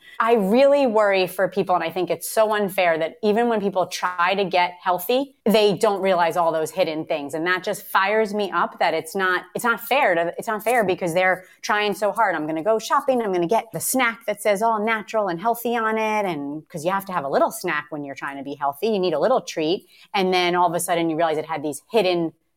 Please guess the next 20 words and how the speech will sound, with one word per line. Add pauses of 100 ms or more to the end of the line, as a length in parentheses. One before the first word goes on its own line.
things
in
it, (160)
like
the
seed
oils,
like
food
dyes, (160)
like
natural (100)
preservatives, (160)
unpronounceable
ingredients.
So
I
guess
as
a